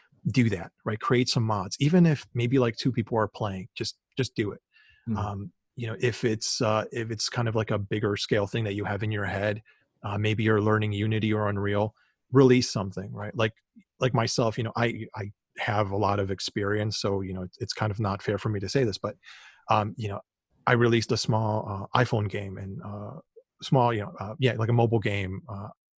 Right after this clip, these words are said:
Speaker 1: just, just work on content,
Speaker 2: Mm-hmm.
Speaker 1: um, just, just make stuff, learn how it works. You know, when we're, I know, like, personally, when I'm looking for a designer,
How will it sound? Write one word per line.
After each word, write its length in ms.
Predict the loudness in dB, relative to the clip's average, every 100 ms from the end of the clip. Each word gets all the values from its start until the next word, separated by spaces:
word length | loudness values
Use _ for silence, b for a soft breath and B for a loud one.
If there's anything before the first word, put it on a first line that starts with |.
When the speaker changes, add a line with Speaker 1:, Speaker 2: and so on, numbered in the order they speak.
| _ _ _ -10
Speaker 1:
just, 260 | -4 -4 -4
just 200 | -6 -6
work 340 | 2 4 4 2
on 140 | -2
content, 500 | -4 -6 -4 -4 -6 _ _ _ _ 6
Speaker 2:
Mm-hmm. 140 | 8 8
Speaker 1:
um, 80 | 6
just, 200 | 0 -6 _ _ -8
just 160 | -2
make 340 | 2 4 2 2
stuff, 300 | 2 2 4
learn 240 | 4 4
how 220 | 2 2
it 120 | 0 0
works. 480 | 0 0 -2 -10 -16 _ _ _ _ _ _ -6
You 140 | -2
know, 60 | 2
when 240 | 2 4
we're, 340 | 6 6 4 2 -6 -16 _ 2
I 60 | 6
know, 120 | 8
like, 180 | 6 4
personally, 380 | 0 2 2
when 160 | 2 0 -2
I'm 120 | 2
looking 200 | 2 0
for 360 | 0 0 0 0
a 60 | -2
designer, 600 | 0 -2 -2 -2 -2